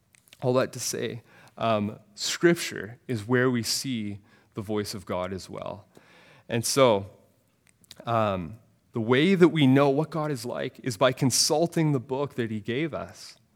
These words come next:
Through the Bible, we learn what his character is like, how he relates to us, what his voice sounds like. So once again, if you're not hearing from God, run to Scripture.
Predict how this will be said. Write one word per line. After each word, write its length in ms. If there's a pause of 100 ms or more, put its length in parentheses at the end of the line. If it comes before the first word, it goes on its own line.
(360)
Through 260
the 100
Bible, 340
we 120
learn 420
what 100
his 100
character 500
is 160
like, 320
how 220
he 100
relates 520
to 140
us, 200
what 100
his 140
voice 300
sounds 420
like. 340 (1500)
So 180
once 280
again, 240
if 160
you're 100
not 200
hearing 420
from 220
God, 340
run 260
to 60
Scripture. 680